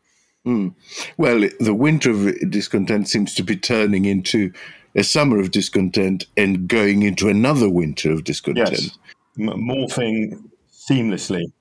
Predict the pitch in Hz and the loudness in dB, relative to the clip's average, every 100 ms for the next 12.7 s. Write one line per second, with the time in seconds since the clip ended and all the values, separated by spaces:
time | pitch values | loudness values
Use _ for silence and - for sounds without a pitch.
0 | _ 156 123 110 135 156 170 160 147 135 | _ 2 2 4 4 6 6 4 4 4
1 | 120 120 139 131 127 110 110 110 92 - | 2 4 4 6 4 2 2 2 0 -4
2 | - 92 95 - 120 135 123 127 - 127 | 0 2 2 2 4 4 2 0 0 0
3 | 120 - 113 104 107 101 95 92 _ - | 2 0 -2 -2 0 2 2 -2 _ -8
4 | - 120 127 127 120 107 117 113 117 - | 0 2 4 4 2 2 2 2 0 -2
5 | - - - _ - 98 98 101 92 98 | -16 -20 -20 _ 0 2 2 2 0 0
6 | 87 - - 123 123 117 117 113 _ _ | -2 -6 -6 -2 0 2 0 -2 _ _
7 | _ _ _ _ _ _ _ _ _ _ | _ _ _ _ _ _ _ _ _ _
8 | - - 160 202 240 190 160 - 139 123 | -4 0 2 2 2 2 2 2 0 0
9 | - - 113 107 104 101 98 - - - | -2 0 0 2 2 0 -2 -4 -6 -6
10 | 135 156 190 - 220 - - 143 - 160 | -2 0 0 0 2 2 0 -2 0 2
11 | 120 85 - - - _ 113 113 110 110 | 2 0 -8 -18 -20 _ 2 2 2 -2
12 | 98 - - 107 78 69 | -4 -4 -2 0 -2 -6